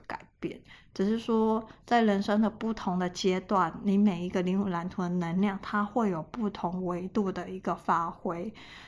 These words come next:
那有些时候你在做人生重大抉择的时候，其实可以看看你灵魂蓝图上面的能量，有些时候答案其实已经就在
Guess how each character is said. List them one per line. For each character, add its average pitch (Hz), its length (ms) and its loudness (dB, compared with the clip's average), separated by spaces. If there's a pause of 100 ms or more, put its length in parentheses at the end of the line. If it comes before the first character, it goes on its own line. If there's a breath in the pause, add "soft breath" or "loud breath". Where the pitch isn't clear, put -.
(160 loud breath)
那 214 280 4
有 202 120 0
些 247 160 2
时 226 140 0
候 226 140 4
你 214 160 4
在 208 180 0
做 202 320 2
人 175 240 0
生 208 260 2
重 214 240 2
大 196 240 2
抉 165 300 -2
择 175 240 0
的 185 140 -2
时 175 200 -4
候， 165 300 -2 (300 loud breath)
其 220 160 0
实 226 160 0
可 226 180 -4
以 202 120 0
看 214 280 0
看 202 260 0
你 175 120 -6
灵 180 160 -4
魂 180 180 -2
蓝 170 180 -4
图 202 200 -8
上 196 180 2
面 196 160 2
的 165 80 -2
能 196 300 -6
量， 165 160 -4
有 185 100 -2
些 285 160 -2
时 262 140 -2
候 240 80 0
答 170 220 2
案 202 220 0
其 185 200 -4
实 180 120 -4 (220)
已 196 160 -2
经 208 220 2
就 202 120 0
在 170 320 -4